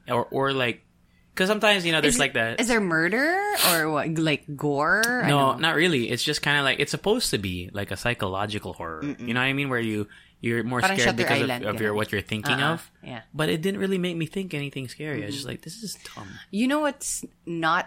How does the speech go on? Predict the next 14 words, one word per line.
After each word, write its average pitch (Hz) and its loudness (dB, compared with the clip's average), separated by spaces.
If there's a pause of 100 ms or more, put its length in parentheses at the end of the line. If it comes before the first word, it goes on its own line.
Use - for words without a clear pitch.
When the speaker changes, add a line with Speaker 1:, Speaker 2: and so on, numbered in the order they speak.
Speaker 2:
a 156 -2
good 135 -2
movie? 120 -6
It's 139 -6
on 139 -2
Netflix 135 -8
right 135 -8
now. 131 -6
Speaker 1:
What? - -16
Speaker 2:
Um, 135 -6 (100)
Speaker 1:
Eli? 113 -4 (320)
Speaker 2:
no, 202 -2
uh, 147 -2
Fractured. 180 -6